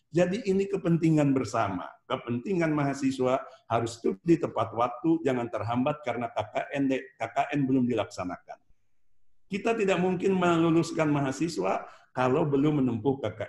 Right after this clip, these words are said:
N, karena itu sudah merupakan regulasi yang harus kita lewati. Tinggal persoalannya saya titip kepada Ketua L P dua M, Pak Warek Satu, dan para pembimbing,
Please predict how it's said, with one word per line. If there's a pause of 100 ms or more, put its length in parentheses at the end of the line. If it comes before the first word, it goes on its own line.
N,
karena
itu
sudah
merupakan
regulasi (300)
yang
harus
kita
lewati. (680)
Tinggal
persoalannya
saya
titip
kepada
Ketua
L
P
dua
M,
Pak
Warek
Satu,
dan
para
pembimbing,